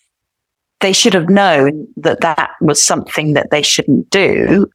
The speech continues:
And, and it should have been on his notes. But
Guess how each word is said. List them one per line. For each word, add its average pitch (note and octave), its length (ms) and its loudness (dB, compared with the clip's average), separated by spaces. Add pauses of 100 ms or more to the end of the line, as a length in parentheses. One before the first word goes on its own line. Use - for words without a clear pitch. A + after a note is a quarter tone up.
And, F#3+ 280 -2
and F#3 300 0 (1160)
it G#3+ 100 -4
should - 180 0
have G3 80 -6
been B2+ 140 0
on A#2+ 140 0
his A2+ 240 -2
notes. C3+ 520 0
But E3+ 220 0